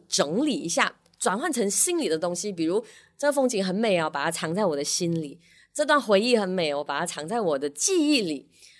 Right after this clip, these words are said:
呃，这些只是占据空间的相簿啊、照片啊，我就不需要了。通过这样的练习，我们就可以活出一种少即是多的生活状态，即使没有立地成佛，也可以轻松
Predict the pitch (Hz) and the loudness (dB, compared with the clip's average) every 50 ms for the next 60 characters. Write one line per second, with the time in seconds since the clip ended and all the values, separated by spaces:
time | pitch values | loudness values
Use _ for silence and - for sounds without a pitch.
0 | - _ - - 226 233 233 370 339 - 320 277 277 285 277 285 - 220 208 339 | -20 _ 4 4 6 6 6 2 2 4 8 10 10 10 8 6 2 2 2 0
1 | 349 320 - - 370 330 311 294 311 302 262 - 294 277 269 254 269 262 254 226 | 0 -2 -2 0 0 2 0 0 -2 -2 -2 0 0 0 0 2 2 2 2 2
2 | 202 - - - 302 262 240 240 233 - - 302 277 254 233 214 196 196 196 202 | 2 2 2 2 0 0 -2 -4 -4 -4 -4 -2 -2 0 0 0 0 0 0 -2
3 | 208 202 - - 254 226 226 - - 240 202 185 170 160 156 147 135 - 170 165 | -2 -4 -4 -4 -4 -4 -4 -6 -6 -4 -4 -4 -4 -4 -6 -8 -8 -8 -10 -8
4 | 170 180 165 - - - 139 139 143 139 139 - - - _ _ - - - - | -8 -6 -6 -6 -6 -6 -8 -6 -6 -6 -6 -8 -10 -16 _ _ -20 -20 -20 -20
5 | - - _ - - 320 330 349 330 320 311 285 247 214 208 220 226 214 208 - | -20 -20 _ -2 0 4 6 6 8 8 6 6 6 4 4 4 4 4 2 0
6 | - 143 139 139 139 - - 165 160 165 175 180 262 247 214 202 175 170 - - | -4 -6 -8 -10 -10 -6 -4 -2 -2 -2 0 0 -2 0 0 -2 -2 -2 -4 -4
7 | 151 160 170 - - 202 190 196 190 190 156 139 120 - - - - - 202 143 | -2 -2 -2 -2 -4 -4 -4 -4 -4 -6 -8 -8 -8 -6 -4 -2 0 0 0 0
8 | 139 127 - - - - 311 262 226 - - 220 180 - - 208 208 226 208 185 | -2 -4 -6 -2 0 0 0 2 0 0 0 -2 -2 -2 0 0 2 2 2 0
9 | 170 - 185 180 175 160 147 131 - 165 143 139 147 - 165 143 135 - - - | 0 0 0 -2 -2 -4 -4 -6 -6 -6 -10 -10 -10 -8 -8 -8 -8 -8 -12 -20
10 | - _ _ - - 233 254 320 320 - 196 147 - - - 156 190 226 185 151 | -20 _ _ -2 0 4 6 6 6 6 4 2 -4 -8 -2 2 4 4 4 2
11 | 151 220 330 339 240 180 - - 285 240 190 180 - - 170 160 180 175 - 147 | 2 2 0 0 0 -2 -4 -4 -4 -2 -2 -2 -4 -4 -4 -6 -6 -6 -4 -4
12 | 139 139 - - - - - - 185 196 190 185 165 190 220 240 240 - - - | -4 -4 -4 -6 -10 -18 -4 2 4 4 4 4 2 4 4 4 4 2 -2 -4
13 | - - - - 339 359 349 359 359 349 339 - - - 311 277 277 285 294 | -2 0 2 4 4 4 4 2 2 2 2 2 4 6 6 6 6 6 0